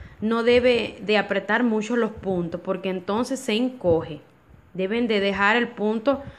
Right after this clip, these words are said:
algo suelto. Ahora,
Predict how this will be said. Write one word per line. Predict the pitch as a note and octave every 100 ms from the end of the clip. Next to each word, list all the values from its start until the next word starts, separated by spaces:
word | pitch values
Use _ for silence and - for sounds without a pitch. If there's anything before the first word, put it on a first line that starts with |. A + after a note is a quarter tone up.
| - -
algo | G3+ G#3 G3
suelto. | A#3 A#3 G3+ E3+ D3 - D3+ _ _ _ _ - - - - _ _ _ _ _ _ _ _ - - _ _ _ _ _ _ _ _ _ - - - - - _ _ _ _ _ _ _ _ _ _ _ -
Ahora, | F#3+ G3 F3+ E3